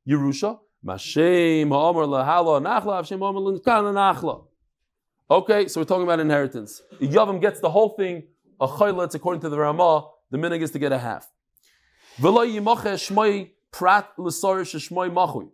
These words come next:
So we're gonna have a whole parak about this, and we discussed it once before. A person who is born a saris,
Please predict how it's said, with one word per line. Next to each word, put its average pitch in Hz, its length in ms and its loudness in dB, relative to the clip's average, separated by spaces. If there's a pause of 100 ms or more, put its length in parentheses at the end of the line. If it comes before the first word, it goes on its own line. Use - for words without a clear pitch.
(560)
So 165 160 -2
we're 165 80 0
gonna 185 160 4
have 160 240 4
a 127 40 4
whole 151 380 4
parak 180 280 0
about 143 300 -2
this, 135 360 -6 (300)
and 110 100 -8
we 117 60 0
discussed 165 440 0
it 156 100 -2
once 143 280 -2
before. 143 580 2 (160)
A 123 60 0
person 185 720 -2 (140)
who 165 140 -2
is 127 140 2
born 170 600 4 (160)
a 139 80 -2
saris, 175 640 0